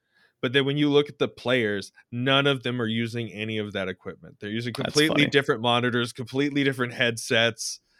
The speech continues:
Speaker 1: Like, they're not touching any of it, but it's, like, right there just next to them. And then you, every time they run an ad break, they run, like, two Sony <laughs> ads.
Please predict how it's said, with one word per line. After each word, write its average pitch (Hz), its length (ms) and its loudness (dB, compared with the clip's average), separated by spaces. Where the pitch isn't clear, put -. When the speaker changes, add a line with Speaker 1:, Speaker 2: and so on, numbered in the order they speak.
Speaker 1:
Like, 107 400 2
they're 151 160 6
not 151 260 2
touching 139 360 0
any 127 240 0
of 113 140 2
it, 98 180 -2
but 123 100 0
it's, 117 200 -4
like, 113 180 0
right 147 280 4
there 143 160 6
just 135 320 -2
next 127 380 0
to 123 120 -2
them. 95 340 -6
And 120 160 -2
then 127 160 0
you, 123 140 -2
every 139 220 2
time 143 160 0
they 127 120 2
run 120 200 0
an 113 140 -2
ad 117 280 0
break, 104 260 -2
they 107 120 -2
run, 110 240 -2
like, 104 220 -6
two 120 240 -2
Sony 107 480 -6
<laughs> - 120 -6
ads. 104 420 -2